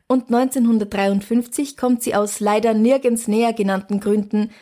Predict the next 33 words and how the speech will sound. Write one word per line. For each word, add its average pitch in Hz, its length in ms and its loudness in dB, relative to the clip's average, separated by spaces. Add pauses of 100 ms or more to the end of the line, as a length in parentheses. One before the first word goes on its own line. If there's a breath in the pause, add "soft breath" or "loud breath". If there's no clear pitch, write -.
(140 loud breath)
von 254 200 0
der 247 140 2
Mutter 269 360 0
und 240 160 2
der 240 140 0
Zirkustruppe 220 680 -4
weg 240 340 -4
und 202 200 -2
landet 208 400 0
in 208 200 0
Wiener 196 160 0
Neuendorf 202 640 -2
in 202 140 -2
einem 202 260 0
Kinderheim. 180 720 -2 (640)
Sie 240 200 0
wird 294 180 0
später 285 320 -2
berichten, 269 640 0
dass 277 220 -2
sie 254 160 -2
in 247 100 4
ihrer 240 300 0
Zeit 233 280 -2
dort 220 280 -2
mehrfach 220 500 -2
vergewaltigt 208 720 -2
wird, 190 300 -2 (340)
von 233 300 0
Männern 240 400 2
wie 214 160 -2
von 226 240 -2
Frauen. 196 480 -4